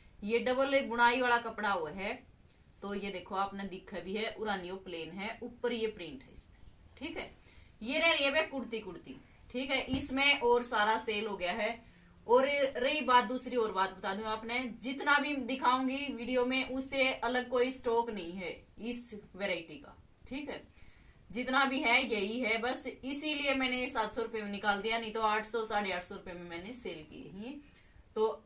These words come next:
ये फायदा उठा लो भाई, सात सौ रुपए है, shipping आपकी अलग रहेगी। ठीक है, तो ये देखो, इसका साढ़े सात, साढ़े तीन सौ रुपए में ये कुर्ती मिल जाएगी। और इस पे मतलब बॉटम मिलाओगे तो bottom का कपड़ा भी मिल जाएगा, white मिलानी है या कैसी मिलानी है वो बता दियो।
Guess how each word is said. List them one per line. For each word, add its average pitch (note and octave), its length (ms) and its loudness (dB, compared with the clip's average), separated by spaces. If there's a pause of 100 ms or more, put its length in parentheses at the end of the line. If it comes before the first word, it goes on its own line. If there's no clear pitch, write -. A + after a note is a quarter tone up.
ये A#3 180 -4
फायदा G#3+ 380 4
उठा A3 220 2
लो B3 120 0
भाई, A#3+ 180 2
सात G3 280 -2
सौ A3 100 -4
रुपए G3 260 -6
है, A3 220 -4
shipping G#3+ 380 -6
आपकी F#3+ 440 -4
अलग G3 220 -4
रहेगी। E3 320 -8 (240)
ठीक C4 200 -10
है, - 100 -8 (640)
तो G3+ 60 -6
ये A3+ 160 0
देखो, G#3 300 -4
इसका A#3 320 0
साढ़े A#3+ 300 2
सात, G3+ 320 -4 (160)
साढ़े A3+ 300 0
तीन A#3 180 -4
सौ B3 140 0
रुपए G#3+ 220 -2
में A#3+ 280 -6 (220)
ये G3+ 140 -4
कुर्ती G3+ 380 -10
मिल G#3 180 -4
जाएगी। A3+ 380 0 (640)
और B3 200 8
इस D4 140 -4
पे D#4 160 0 (200)
मतलब A#3+ 480 -2
बॉटम C4 260 2
मिलाओगे A#3+ 440 0
तो G#3+ 100 -6
bottom G3+ 300 -8
का G3+ 140 -8
कपड़ा F#3+ 300 -8
भी F#3 140 -8
मिल G3 180 -8
जाएगा, A3+ 320 -2
white F3+ 300 -4
मिलानी F#3 320 -6
है F#3 140 -6
या E3+ 120 -4
कैसी E3+ 320 -12
मिलानी E3+ 300 -10
है A#3+ 160 -10 (360)
वो G3+ 120 -4
बता D3 220 -8
दियो। - 340 -14